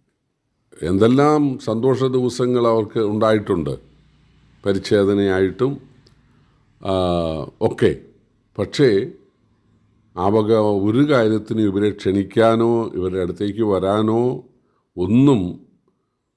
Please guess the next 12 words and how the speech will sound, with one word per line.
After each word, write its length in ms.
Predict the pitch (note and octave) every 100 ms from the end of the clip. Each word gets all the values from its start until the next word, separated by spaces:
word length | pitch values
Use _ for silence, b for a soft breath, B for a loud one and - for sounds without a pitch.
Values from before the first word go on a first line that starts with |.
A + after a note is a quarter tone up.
| _ _ -
ഒരു 300 | F#2 G#2+ C#3+ D3+ - -
ബന്ധുവും 640 | F2 G2 G#2 G#2+ A#2+ A#2+ C3 -
തയ്യാറായില്ല. 760 | F#2 F#2+ G2+ G#2 G#2 G#2 G2+ G#2+ B2 - _ _ _ _ _ _ _ _ _ _ _ -
അങ്ങനെ 280 | D#2 G2 A2
ഇരിക്കെയാണ് 680 | F2+ F2 A#2+ G#2 F2+ G2+ G#2 D#2+ F#2 - _ _ _ _ _ _ _ _ _ _ _ _ -
റൂത്ത് 320 | F2+ C3+ D3+
പറയുന്നത്, 760 | C#3 G2+ G2+ A2 A2 A2 G#2+ G#2+ F#2 - -
"നിന്റെ 400 | F2 F#2+ G#2 G2+ F2+
ജനം 340 | E2+ E2+ F2 F2+ F#2 - _
എൻ്റെ 300 | D#2 D2+ D2+ D2
ജനം." 320 | - - - _ _ _ _ _ _ _ _ _ _ _ _ _ _ _ _ _ _ _ _ _ _ _ B2+
എന്താണ് 560 | C3+ D#3+ D#3+ D3+ D3+